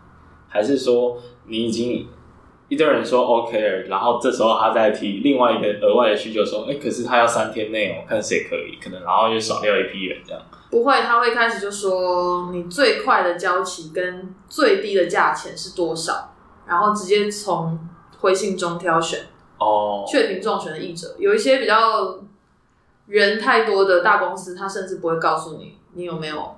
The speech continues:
Speaker 2: 被录取，他就直接就是
Speaker 1: bypass 你。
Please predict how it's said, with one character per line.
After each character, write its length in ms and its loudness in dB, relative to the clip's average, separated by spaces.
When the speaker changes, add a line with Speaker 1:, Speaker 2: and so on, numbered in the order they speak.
Speaker 2:
被 140 2
录 180 4
取， 260 -10
他 140 -2
就 160 4
直 100 -2
接 460 0
就 140 -2
是 240 -6
Speaker 1:
bypass 580 0
你。 160 -20